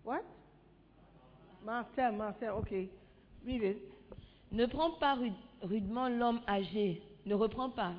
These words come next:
Speaker 2: rudement l'homme âgé, mais exhorte-le comme un père, les jeunes gens comme des frères, les femmes âgées comme des mères, les, les jeunes comme des sœurs en toute pureté.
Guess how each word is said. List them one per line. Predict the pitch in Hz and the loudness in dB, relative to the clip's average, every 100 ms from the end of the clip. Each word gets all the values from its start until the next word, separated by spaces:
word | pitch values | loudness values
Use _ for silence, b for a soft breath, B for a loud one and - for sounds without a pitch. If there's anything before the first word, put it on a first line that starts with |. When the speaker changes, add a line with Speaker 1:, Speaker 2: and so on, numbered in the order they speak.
| 170 | -4
Speaker 2:
rudement | 202 185 208 | -4 0 0
l'homme | 208 208 | 2 2
âgé, | 190 180 170 190 175 B B B - | 2 0 0 0 -2 B B B -4
mais | 214 | 0
exhorte-le | 202 196 190 262 262 233 233 233 | 0 0 0 0 0 2 2 2
comme | 233 220 | 0 0
un | 214 | 0
père, | 208 208 185 165 - - B B - | -2 -2 0 -2 -8 -20 B B -2
les | 196 | 0
jeunes | 190 233 | 2 0
gens | 208 220 214 | 0 -2 0
comme | 208 | 0
des | 202 185 | 0 -4
frères, | - 214 175 170 - - - - - - - - - - - B B B B - | -4 -4 -4 -4 -14 -20 -20 -20 -20 -20 -20 -20 -20 -20 -20 B B B B -8
les | 202 | -4
femmes | 233 277 | -2 0
âgées | 240 247 | 0 0
comme | 254 247 | -2 2
des | 208 208 | 4 4
mères, | 214 220 220 208 | 2 2 0 0
les, | 196 202 180 196 185 | -2 -2 -6 -10 -2
les | 196 190 | 0 0
jeunes | 175 233 240 240 - - - - - | 0 0 0 -4 -10 -20 -20 -16 -6
comme | 240 220 | -4 0
des | 180 - - | -2 -2 -2
sœurs | 196 196 214 | 0 0 -2
en | 190 | -8
toute | 180 208 | -6 -8
pureté. | 202 180 175 - 170 | -8 -8 -8 -8 -12